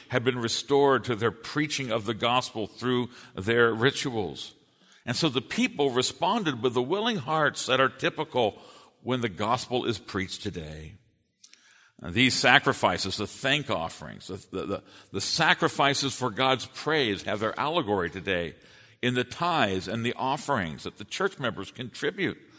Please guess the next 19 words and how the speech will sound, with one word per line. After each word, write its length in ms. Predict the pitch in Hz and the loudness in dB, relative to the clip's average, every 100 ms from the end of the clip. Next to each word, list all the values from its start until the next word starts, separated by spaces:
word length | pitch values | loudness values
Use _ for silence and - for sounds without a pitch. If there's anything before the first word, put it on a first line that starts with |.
| - - - | -20 -20 -16
so 140 | - 160 | -2 0
that 100 | 143 | 2
the 80 | 151 | 2
work 320 | 143 196 - | 4 2 2
of 140 | 156 143 | 0 2
the 80 | |
gospel 420 | 143 139 175 - 127 | 0 0 0 -2 -2
may 160 | 127 | -2
go 160 | 123 135 | -2 -2
forth, 380 | - 160 180 - | -2 -2 -2 -2
so 100 | 117 | -6
that 160 | 104 | -4
God's 280 | 117 - - | -4 -4 -6
church 360 | - 156 165 139 | -6 -4 -4 -4
may 80 | |
be 140 | 131 127 | -4 -4
built 280 | 135 135 151 | 0 0 0
up, 380 | 175 - - - - - | -2 -4 -10 -20 -20 -4
uh, 80 | 110 | -2